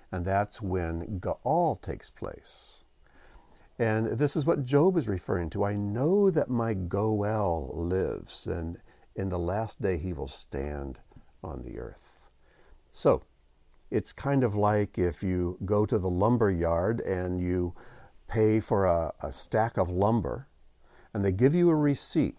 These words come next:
It's paid for. You've done the pidyon. You've paid for it. But then you say, "I'm going to come back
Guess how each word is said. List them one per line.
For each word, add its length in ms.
It's 160
paid 400
for. 380
You've 260
done 260
the 80
pidyon. 640
You've 260
paid 320
for 260
it. 220
But 140
then 140
you 100
say, 420
"I'm 140
going 140
to 80
come 340
back 380